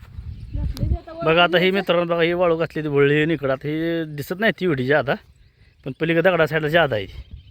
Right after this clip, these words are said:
Speaker 1: पण मी घातली ती वाळू, पण ह्या दुसऱ्यांची बी आहे ती. ती तुमची तुम्ही ओळखून ना संध्याकाळी घेऊन यायचं.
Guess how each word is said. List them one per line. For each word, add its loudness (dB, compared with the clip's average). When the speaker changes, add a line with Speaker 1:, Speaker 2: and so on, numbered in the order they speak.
Speaker 1:
पण -8
मी -6
घातली -6
ती -10
वाळू, 0
पण -12
ह्या -10
दुसऱ्यांची -10
बी -10
आहे -6
ती. -10
ती -14
तुमची -10
तुम्ही -8
ओळखून -2
ना -10
संध्याकाळी -8
घेऊन -12
यायचं. -16